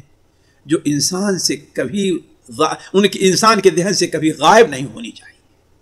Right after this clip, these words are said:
اللہ کے رسول صلی اللہ علیہ وسلم نے صحابہ کرام کو اس طرف خصوصی توجہ دلائی ہے۔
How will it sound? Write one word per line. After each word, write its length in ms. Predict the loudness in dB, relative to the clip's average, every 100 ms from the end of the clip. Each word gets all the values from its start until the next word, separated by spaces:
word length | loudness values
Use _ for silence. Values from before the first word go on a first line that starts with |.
| _ _ _ _ _ _ _ _ _ _ _
اللہ 300 | 2 4 4
کے 100 | 2
رسول 360 | 2 4 4 4
صلی 240 | 2 0
اللہ 400 | 2 2 2 2
علیہ 180 | -2 -2
وسلم 400 | -4 -2 0 0
نے 100 | -4
صحابہ 560 | -6 -6 -6 -4 -6 -6
کرام 400 | -6 -2 -4 0
کو 140 | 0
اس 240 | 0 -4 -4
طرف 180 | -4
خصوصی 560 | -4 -4 -2 -2 -4 -2
توجہ 400 | 2 4 4 2
دلائی 360 | 0 -10 -10 -14
ہے۔ 200 | -20